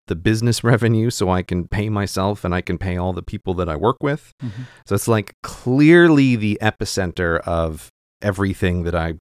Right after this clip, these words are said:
Speaker 1: should be doing.
Speaker 2: Mm-hmm.
Speaker 1: And for me, it was really well timed to have a year where it's like,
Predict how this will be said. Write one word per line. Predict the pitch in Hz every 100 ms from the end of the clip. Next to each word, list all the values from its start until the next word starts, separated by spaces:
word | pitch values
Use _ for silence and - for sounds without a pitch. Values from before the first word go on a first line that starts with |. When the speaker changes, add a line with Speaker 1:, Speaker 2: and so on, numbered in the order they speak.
| _
Speaker 1:
should | - 101 87
be | 82
doing. | 90 85 67 62 95
Speaker 2:
Mm-hmm. | 101
Speaker 1:
And | 90 87 85 80 - _ _ _ _ _
for | - 127 151 143
me, | 151 160 117
it |
was | 120 127 101
really | 101 139 139 147
well | 117 117 120
timed | 113 110 127 104 90 117 - -
to | - 98
have | 107 117 117
a |
year | 98 117 123 85 101 131 -
where | 107 104 101
it's | 95
like, | 95 90 -